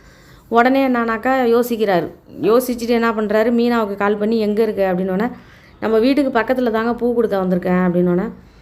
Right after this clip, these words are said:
உடனே, "வா, நம்ம பார்வதி அத்தையை போய் பார்க்கலாம்" அப்படின்னோடனே, "அங்க ஏன் போகணும்?" அப்படின்னோடனே, "நம்-, எங்க அம்மா என்ன செஞ்சாலும் பார்வதி அத்தைக்கிட்ட சொல்லிக்கிட சொல்லிடுவாங்க, சொல்லாம இருக்க மாட்டாங்க. அதனால நம்ம அவங்கள போய் பார்த்தாக்கா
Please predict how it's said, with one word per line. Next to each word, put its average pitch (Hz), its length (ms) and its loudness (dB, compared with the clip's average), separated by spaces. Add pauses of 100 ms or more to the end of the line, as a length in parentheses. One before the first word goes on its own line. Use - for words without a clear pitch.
(240)
உடனே, 196 320 0
"வா, 202 220 0
நம்ம 190 200 -2
பார்வதி 202 600 0
அத்தையை 180 280 -2
போய் 185 120 -2
பார்க்கலாம்" 180 460 -4
அப்படின்னோடனே, 175 460 -4 (380)
"அங்க 220 240 2
ஏன் 294 200 2
போகணும்?" 226 400 -4
அப்படின்னோடனே, 202 460 -6 (640)
"நம்-, 196 300 -6
எங்க 185 260 0
அம்மா 185 220 2
என்ன 240 340 2
செஞ்சாலும் 214 460 0
பார்வதி 214 440 0
அத்தைக்கிட்ட 185 340 -2
சொல்லிக்கிட 196 400 0
சொல்லிடுவாங்க, 196 580 2
சொல்லாம 202 300 0
இருக்க 196 180 -4
மாட்டாங்க. 170 360 -4 (600)
அதனால 185 380 2
நம்ம 202 280 -2
அவங்கள 196 240 0
போய் 226 100 0
பார்த்தாக்கா 202 680 -2